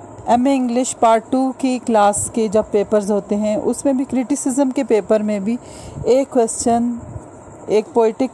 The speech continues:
passage की critical appreciation का होता है और इसको attempt करने के लिए आपको तकरीबन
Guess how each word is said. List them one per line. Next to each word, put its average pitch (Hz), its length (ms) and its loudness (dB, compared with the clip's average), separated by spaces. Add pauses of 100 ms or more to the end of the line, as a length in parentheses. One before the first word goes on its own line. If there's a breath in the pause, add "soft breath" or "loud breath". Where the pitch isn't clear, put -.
passage 220 720 0
की 220 140 0
critical 214 540 -2
appreciation 196 760 -2
का 214 160 2
होता 196 360 -2
है 175 240 -6 (1300 loud breath)
और 262 380 2 (320)
इसको 285 560 2
attempt 254 560 2
करने 214 320 0
के 202 120 -4
लिए 220 180 0
आपको 208 640 2
तकरीबन 220 680 -2